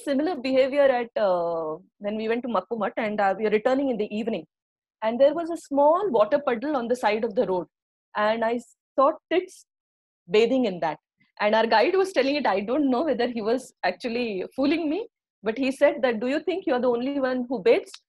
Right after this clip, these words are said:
These bir-, birds bathe before going to bed." I don't know that's true, but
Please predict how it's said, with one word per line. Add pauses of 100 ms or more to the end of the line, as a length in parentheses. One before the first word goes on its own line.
(180)
These (100)
bir-, (260)
birds (180)
bathe
before
going
to
bed." (400)
I
don't
know
that's
true,
but